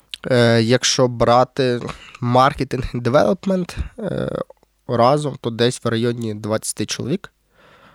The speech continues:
Е, в, якщо брати, ну, там, в девелопменті просто, ну, не всі фултайм працівники, там інколи аутстафінг відбувається, але в цілому, якщо так на фултайм, які прямо працюють команди, це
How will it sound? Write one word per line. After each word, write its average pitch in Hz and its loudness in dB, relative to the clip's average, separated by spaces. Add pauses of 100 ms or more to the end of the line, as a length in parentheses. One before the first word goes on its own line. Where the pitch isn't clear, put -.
(380)
Е, - -8 (120)
в, 107 0
якщо - -6
брати, 117 0
ну, 120 -4
там, 113 -4
в 120 -4
девелопменті 131 2
просто, - -4 (420)
ну, 113 -4
не 151 4
всі 147 0
фултайм 165 2
працівники, 135 -4
там 120 2
інколи 117 -2
аутстафінг 185 -2 (100)
відбувається, 151 -2 (360)
але 139 6
в 127 -2
цілому, 151 4
якщо 123 -4
так 123 -2 (420)
на 131 4
фултайм, 143 2
які 117 -8
прямо 113 -2
працюють - -8
команди, 156 -4
це 120 -2